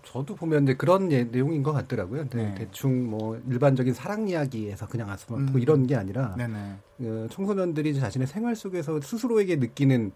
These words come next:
Speaker 1: 어떤
Speaker 2: 맞습니다.
Speaker 1: 약간의 뭐 자기 스스로 볼 때 비애랄까? 뭐
Speaker 2: 네.
Speaker 1: 이런 부분들을 정확하게 짚는 그런 감성이
Speaker 2: 네.
Speaker 1: 있다 이런 평가들도 있는 것 같고요.
Speaker 2: 네.
Speaker 1: 그죠?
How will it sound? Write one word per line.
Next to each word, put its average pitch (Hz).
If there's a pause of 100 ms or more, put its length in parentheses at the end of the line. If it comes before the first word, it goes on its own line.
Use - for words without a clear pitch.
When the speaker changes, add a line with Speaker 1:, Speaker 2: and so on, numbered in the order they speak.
(380)
Speaker 1:
어떤 117
Speaker 2:
맞습니다. 107 (440)
Speaker 1:
약간의 113
뭐 104
자기 127
스스로 147
볼 120
때 117
비애랄까? 110 (100)
뭐 131
Speaker 2:
네. -
Speaker 1:
이런 233
부분들을 175
정확하게 175
짚는 131
그런 135
감성이 120
Speaker 2:
네. 123
Speaker 1:
있다 117
이런 110
평가들도 120
있는 107
것 85
같고요. 85
Speaker 2:
네. 98
Speaker 1:
그죠? 127